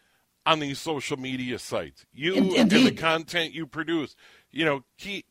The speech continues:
Speaker 1: keep that in mind. And if you wanna take a step back, uh, or, or be leery of that, uh, probably a good idea.
Speaker 2: Oh, I, I agree. I, you know, we are the product. We truly are. We are what they're selling.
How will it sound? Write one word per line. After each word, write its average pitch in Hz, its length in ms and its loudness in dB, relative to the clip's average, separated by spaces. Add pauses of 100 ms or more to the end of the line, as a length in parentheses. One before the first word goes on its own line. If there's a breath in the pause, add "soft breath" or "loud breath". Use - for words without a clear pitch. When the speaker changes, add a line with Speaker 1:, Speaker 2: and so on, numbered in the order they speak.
Speaker 1:
keep 202 240 -8
that 170 220 4
in 147 100 -4
mind. 151 400 2
And 143 80 -8
if - 140 -12
you 147 80 -8
wanna 170 260 -2
take 151 320 -6
a 135 80 -6
step 147 360 0
back, 151 480 6 (500)
uh, 139 200 2
or, 151 360 -2
or 147 160 -2
be 135 240 -2
leery 156 480 -2
of 113 120 -2
that, 98 320 -2 (440)
uh, 139 360 -2 (400)
probably 156 400 2
a 127 40 -4
good 131 160 0
idea. 113 460 2 (680)
Speaker 2:
Oh, 247 100 0
I, 247 480 8
I 220 140 8
agree. 156 560 2 (100)
I, - 240 2
you 202 160 2
know, 220 300 6 (120)
we 294 220 8
are 302 220 8
the 254 80 4
product. - 480 4
We 240 120 4
truly 262 380 4
are. 220 260 2 (140)
We 214 200 4
are 285 140 8
what 220 200 4
they're 220 240 2
selling. 285 440 0